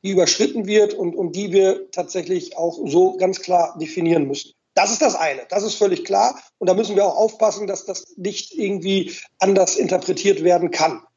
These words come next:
Gleichzeitig muss man eben auch hier deswegen vorsichtig sein, also wenn ein Kind eben sagt, wir brauchen keine Ultras,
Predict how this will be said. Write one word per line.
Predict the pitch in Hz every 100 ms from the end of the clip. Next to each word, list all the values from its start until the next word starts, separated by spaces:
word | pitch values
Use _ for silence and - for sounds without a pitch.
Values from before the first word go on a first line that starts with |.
| _ _ _ -
Gleichzeitig | 151 214 - 240 262 269
muss | 240 226
man | 240
eben | 269 262
auch | 240
hier | - 139 156
deswegen | 185 180 220 226 247 -
vorsichtig | - 233 240 233 185
sein, | 220 220 220 - _ -
also | 175
wenn | 185 214
ein | 202
Kind | - 220 220
eben | 226 214
sagt, | 214 -
wir | 190
brauchen | 156 208 208 202
keine | 196 190
Ultras, | 190 285 311 - 165 - - -